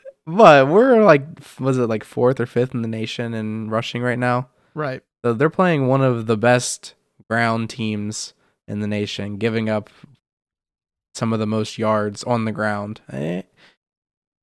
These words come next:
Speaker 1: it should be, uh, a total domination on the ground, I would imagine. Um, but yeah, I don't know. I, we'll see. I, I don't wanna, I don't wanna jinx it. But I already did probably. So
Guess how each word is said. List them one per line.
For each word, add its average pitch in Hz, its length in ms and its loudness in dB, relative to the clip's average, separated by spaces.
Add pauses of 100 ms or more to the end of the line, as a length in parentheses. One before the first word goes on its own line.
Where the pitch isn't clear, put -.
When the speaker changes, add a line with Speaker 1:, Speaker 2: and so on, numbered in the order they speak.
Speaker 1:
it 175 140 -4
should 160 340 0
be, 156 400 2 (540)
uh, 104 480 -4 (160)
a 110 80 -8
total 123 280 2
domination 110 600 -4
on 107 80 -10
the 104 80 -12
ground, 113 460 -8
I 120 60 -2
would 131 120 0
imagine. 143 500 -4 (1120)
Um, 92 440 -12 (320)
but 104 160 -2
yeah, 98 180 -4 (120)
I 113 120 -4
don't 104 140 -2
know. 90 140 -14 (140)
I, 113 140 -4
we'll 120 240 0
see. 101 300 -6 (320)
I, 110 240 -2
I - 20 2
don't 123 160 6
wanna, 110 260 0
I 120 60 -2
don't 110 100 2
wanna 104 160 -4
jinx 98 220 -12
it. - 120 -12 (1040)
But 180 120 -4
I 107 100 0
already 98 200 -2
did 92 140 -6
probably. - 340 -10
So - 200 -12